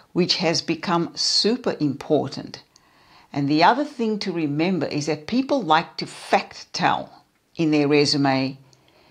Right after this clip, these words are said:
in an interview, on LinkedIn.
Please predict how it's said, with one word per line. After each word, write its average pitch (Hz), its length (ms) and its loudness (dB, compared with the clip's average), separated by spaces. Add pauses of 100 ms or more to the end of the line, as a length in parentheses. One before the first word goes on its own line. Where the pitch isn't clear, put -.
(280)
in 160 140 4
an 147 120 4
interview, 143 800 2 (440)
on 156 260 6
LinkedIn. 147 640 -2